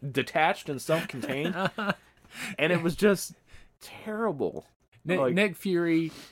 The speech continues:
Speaker 2: I mean, you know, this was supposed to be, like, his movie,
Speaker 1: Mm-hmm.
Speaker 2: and his character literally did nothing interesting. He didn't even fight the villain at the end. He just kinda, like,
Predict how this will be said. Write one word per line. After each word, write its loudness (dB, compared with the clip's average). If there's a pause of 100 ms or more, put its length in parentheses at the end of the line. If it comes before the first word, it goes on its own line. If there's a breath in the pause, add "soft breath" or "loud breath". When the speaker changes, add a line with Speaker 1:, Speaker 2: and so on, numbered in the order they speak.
Speaker 2:
I -6
mean, -2
you -2
know, 0
this -2
was -4
supposed -2
to -8
be, 0
like, -2
his 2
movie, 0
Speaker 1:
Mm-hmm. -2
Speaker 2:
and -2
his -6
character 0
literally 2
did -2 (580)
nothing -2
interesting. -6
He -2
didn't -2
even 0
fight 0
the -8
villain -2
at -6
the -8
end. -6
He -8
just -8
kinda, -2
like, -2